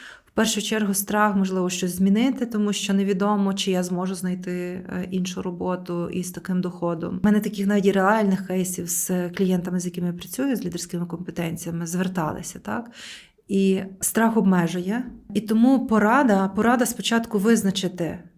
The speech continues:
що для мене є окей, чого я хочу, що не реалізовується в тому середовищі, в тій команді, в тому стилі управління, по відношенню до того, чого я потребую,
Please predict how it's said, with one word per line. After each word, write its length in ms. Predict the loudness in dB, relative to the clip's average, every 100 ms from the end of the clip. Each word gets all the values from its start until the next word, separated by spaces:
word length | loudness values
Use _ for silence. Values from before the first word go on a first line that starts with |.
| _
що 260 | -6 -2 2
для 160 | 4 6
мене 320 | 6 6 6
є 400 | 4 2 2 -2
окей, 360 | -6 -2 -2 -2
чого 260 | -4 -2
я 120 | -2 -2
хочу, 480 | -2 -2 -2 -6 -10 -14 -20 -20 -20 -20 _
що 480 | -2 -2 0 2 4
не 100 | 6
реалізовується 760 | 4 2 2 4 4 4 2 -2
в 40 |
тому 240 | 2 2
середовищі, 760 | 2 0 -2 0 0 0 -2 -4
в 40 |
тій 140 | -6 -4
команді, 640 | 0 2 2 0 0 -2
в 60 |
тому 280 | -2 0 0
стилі 280 | 0 2 2
управління, 920 | 2 0 0 0 2 2 0 0 0
по 80 | 2
відношенню 520 | 2 2 2 0 0
до 60 | -2
того, 240 | -2 -2 -2
чого 240 | 0 0
я 160 | 0 -2
потребую, 640 | -6 -4 -4 -2 -4